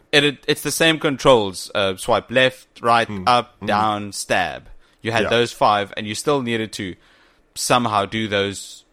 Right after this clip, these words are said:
Speaker 1: five to land attacks.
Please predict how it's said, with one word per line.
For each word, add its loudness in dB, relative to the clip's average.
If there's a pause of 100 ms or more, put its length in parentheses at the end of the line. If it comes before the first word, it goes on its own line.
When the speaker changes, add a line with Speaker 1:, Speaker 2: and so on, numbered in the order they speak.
Speaker 1:
five 0
to -10 (160)
land 0
attacks. -6